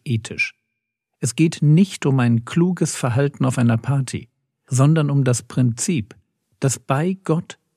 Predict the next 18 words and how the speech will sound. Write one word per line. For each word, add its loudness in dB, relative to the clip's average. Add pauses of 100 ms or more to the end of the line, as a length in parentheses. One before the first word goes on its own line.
(120)
Demut -2 (280)
der 0
Weg -2
zur -4
Erhöhung 0
ist. -12 (760)
Aber 0
natürlich 2
nur 6
dann, 2
wenn 4
sie -2
echt -4
ist. -14 (1300)
Lukas 0
vierzehn, 0
Vers 0
elf. -6